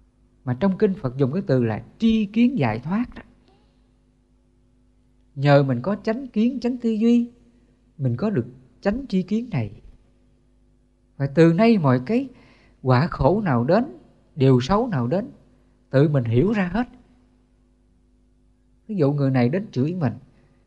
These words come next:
nó hiểu rằng là thôi đó là nhân quả của mình. Và nhân quả này cũng vô thường thôi. Người chửi mình một lát họ sẽ đi.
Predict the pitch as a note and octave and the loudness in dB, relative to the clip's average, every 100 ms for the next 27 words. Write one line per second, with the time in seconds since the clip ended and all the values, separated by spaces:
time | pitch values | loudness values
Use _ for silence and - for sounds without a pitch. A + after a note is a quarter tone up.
0 | - G3 D#3+ E3 B2+ A2+ G#2+ - - _ | -4 0 0 0 -2 -2 -8 -12 -20 _
1 | - G3 G3 F#3 A#3 G#3+ B2+ F3+ F#3 D3+ | -6 -2 -2 0 -2 -2 -2 -2 -2 0
2 | A2 A#2 D3+ - E3+ - _ _ _ _ | -2 -2 -10 -12 -12 -14 _ _ _ _
3 | _ _ _ _ _ _ _ _ - B2+ | _ _ _ _ _ _ _ _ -8 -4
4 | E3+ G#3 D3+ C3+ E3+ C#3 A#2 F#3 G3 G#3 | -2 0 2 0 2 0 0 -4 -4 -4
5 | G3+ C#3 B2 A2 A#2+ F#3+ F#3 - _ _ | -4 -2 0 -2 -4 -6 -6 -12 _ _
6 | _ _ _ _ _ _ _ _ _ _ | _ _ _ _ _ _ _ _ _ _
7 | D3 C3 D#3 G3+ D#3+ A#2+ A#2 B2 F#3+ A#3 | -2 0 0 0 0 -2 -2 -2 -4 -6
8 | - A#2+ A#2+ E3 F#3 F3+ | -6 -8 -6 -6 -6 -6